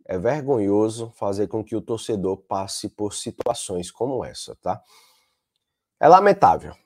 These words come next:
é lamentável. Eu espero que, do fundo do meu coração, que o Fortaleza tente resolver isso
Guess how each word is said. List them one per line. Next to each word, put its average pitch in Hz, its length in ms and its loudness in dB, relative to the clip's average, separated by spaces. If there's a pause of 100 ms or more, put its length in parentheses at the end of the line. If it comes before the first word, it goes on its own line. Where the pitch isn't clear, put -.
(100)
é 110 100 -4
lamentável. 131 680 6
Eu 143 40 4
espero 117 320 2
que, - 100 -14
do 117 160 0
fundo 139 300 0
do 139 80 0
meu 135 140 2
coração, 117 420 0
que 110 100 -6
o 120 40 -6
Fortaleza 113 600 0
tente 117 320 -6
resolver 139 460 0
isso 156 680 -4